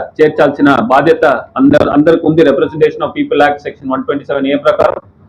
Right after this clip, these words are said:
మరొకసారి మీ ద్వారా అందరికి కూడా దాన్ని గుర్తు చేస్తున్నానని మీకు తెలియజేస్తున్నాను. మీ యజమానులందరికీ కూడా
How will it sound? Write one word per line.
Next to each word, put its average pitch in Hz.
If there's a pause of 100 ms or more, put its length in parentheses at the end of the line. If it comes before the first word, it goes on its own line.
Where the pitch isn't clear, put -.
(180)
మరొకసారి 180
మీ 151
ద్వారా 160
అందరికి 147
కూడా 151
దాన్ని 143
గుర్తు 131
చేస్తున్నానని 135 (360)
మీకు 123
తెలియజేస్తున్నాను. 160
మీ 139
యజమానులందరికీ 165
కూడా 185